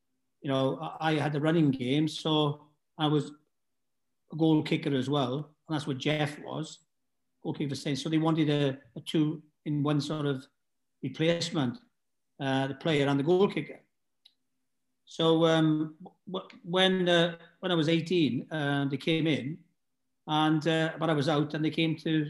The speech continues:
actually came down to Penclough and knocked on the, <laughs> on the door. Um, and, you know, m-, my dad, uh, was very courteous to him, but said he's, you know, he's going to Cardiff College.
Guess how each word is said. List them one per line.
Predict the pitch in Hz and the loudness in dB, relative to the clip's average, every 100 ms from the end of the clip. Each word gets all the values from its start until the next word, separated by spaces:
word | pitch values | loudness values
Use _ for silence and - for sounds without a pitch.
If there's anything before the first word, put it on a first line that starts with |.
| - - _ _ - | -8 -20 _ _ -12
actually | 180 202 | -8 -6
came | 151 165 147 | -4 -2 0
down | 143 151 | 0 -2
to | 147 156 | -2 -6
Penclough | - 165 - 196 180 127 - _ _ _ _ _ - | -2 -4 -2 0 0 -2 -10 _ _ _ _ _ -2
and | |
knocked | 151 147 | -2 0
on | 156 | 0
the, | 147 127 - - | -2 -2 -10 -8
<laughs> | 175 | -2
on | 175 | 2
the | 160 | 0
door. | 151 - 208 175 113 _ _ _ _ _ _ | 0 0 0 0 -4 _ _ _ _ _ _
Um, | 147 135 143 139 151 | -4 -2 0 -2 -4
and, | 139 143 | -4 -4
you | 170 | -4
know, | 127 147 156 | -6 -8 -12
m-, | 135 - | -18 -14
my | 143 | -10
dad, | 127 - 139 139 | -4 -2 -2 -2
uh, | 139 131 | -4 -2
was | 131 131 123 - | 0 -2 -4 -12
very | 143 127 | -10 -10
courteous | - 147 151 | -6 -6 -6
to | - | -6
him, | 151 | -4
but | 131 | -4
said | - 131 | -6 -8
he's, | 123 | -6
you | 143 131 | -4 -4
know, | 120 | -4
he's | 123 110 | -6 -6
going | 131 131 | -4 -4
to | 123 | -4
Cardiff | - 131 127 | -4 -4 -4
College. | - 156 185 175 147 - | -4 0 2 0 -2 -12